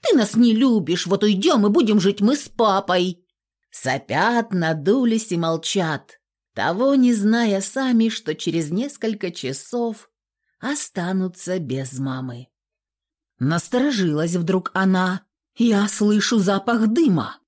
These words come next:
Охотники идут сюда, и две собаки с ними. Держитесь вместе, если что», сказала кабаниха.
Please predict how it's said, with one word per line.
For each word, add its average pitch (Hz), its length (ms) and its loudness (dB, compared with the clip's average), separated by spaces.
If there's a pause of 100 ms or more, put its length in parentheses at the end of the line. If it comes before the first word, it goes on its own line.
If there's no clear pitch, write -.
(360)
Охотники 226 960 2
идут 208 220 0
сюда, 196 380 2
и 214 40 2
две 208 280 2
собаки 202 500 0
с - 160 -2
ними. 185 520 2 (460)
Держитесь 214 720 2
вместе, 190 560 0
если 185 300 0
что», 131 460 -2 (420)
сказала 156 640 -4
кабаниха. 143 720 -2